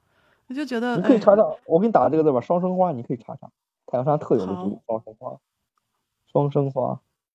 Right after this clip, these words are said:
Speaker 2: 毒根草，对。
Speaker 1: 那这些都可以做盆景吗？还是说什么？
Speaker 2: 啊，这个属于山野草，也可以做盆。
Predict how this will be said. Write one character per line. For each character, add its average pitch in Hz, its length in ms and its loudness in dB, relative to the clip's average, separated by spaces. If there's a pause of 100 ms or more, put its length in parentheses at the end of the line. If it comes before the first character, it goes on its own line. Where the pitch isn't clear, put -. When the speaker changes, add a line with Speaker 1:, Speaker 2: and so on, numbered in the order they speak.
(840)
Speaker 2:
毒 135 120 4
根 165 160 4
草， 113 460 -8
对。 104 200 -8 (1400)
Speaker 1:
那 269 100 -8
这 311 160 -2
些 269 140 -2
都 269 180 -4
可 226 180 -6
以 202 80 0
做 185 200 -6
盆 185 460 -8 (120)
景 - 260 -10
吗？ - 360 -16
还 196 180 -10
是 190 60 -10
说 190 180 -14
什 220 140 -20
么？ 269 60 -20 (680)
Speaker 2:
啊， 131 200 0
这 330 100 4
个 208 80 10
属 165 140 2
于 175 40 4
山 - 180 4
野 269 100 4
草， - 240 -6
也 117 80 -2
可 - 120 -4
以 107 40 -2
做 104 120 -2
盆。 - 220 -14